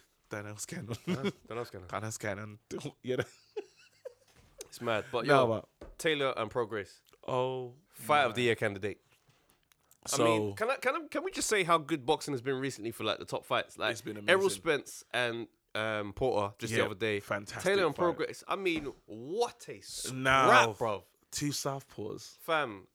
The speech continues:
Speaker 2: o-, normally I don't even like to watch two southpaws fight. I normally
Speaker 1: Bro,
Speaker 2: don't like when
Speaker 1: it
Speaker 2: there's one
Speaker 1: was,
Speaker 2: southpaw in the mix.
Speaker 1: bro,
Speaker 2: This was amazing,
Speaker 1: this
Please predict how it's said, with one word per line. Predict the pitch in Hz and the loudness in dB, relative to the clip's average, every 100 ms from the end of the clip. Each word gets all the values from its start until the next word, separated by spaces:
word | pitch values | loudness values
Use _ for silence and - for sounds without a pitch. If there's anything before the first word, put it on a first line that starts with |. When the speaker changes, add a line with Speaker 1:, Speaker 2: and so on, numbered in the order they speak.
| _ | _
Speaker 2:
o-, | 196 254 | 0 0
normally | 226 311 330 220 | 2 0 4 4
I | 208 | 6
don't | 220 196 | 4 2
even | 165 143 | 2 4
like | 139 - | 2 2
to | |
watch | 120 - | -6 -6
two | 127 | -6
southpaws | - 113 - 104 - | 0 0 0 -6 -2
fight. | 101 - | -2 4
I | 175 | 4
normally | 254 262 | 6 4
Speaker 1:
Bro, | - | 6
Speaker 2:
don't | - 180 | 6 8
like | 170 | 6
when | 156 | 6
Speaker 1:
it | 156 | 4
Speaker 2:
there's | 131 | 6
one | 170 165 | 8 8
Speaker 1:
was, | 135 | 6
Speaker 2:
southpaw | 139 - 131 | 4 4 0
in | 120 | 2
the | 120 | 0
mix. | 120 - | -2 0
Speaker 1:
bro, | 135 139 143 147 156 175 | 4 6 8 10 10 10
Speaker 2:
This | 165 | 8
was | 147 135 110 | 4 0 0
amazing, | 120 127 120 113 120 110 92 | 2 2 0 -2 -2 -2 -2
Speaker 1:
this | 175 190 95 90 - | 0 2 0 -2 -6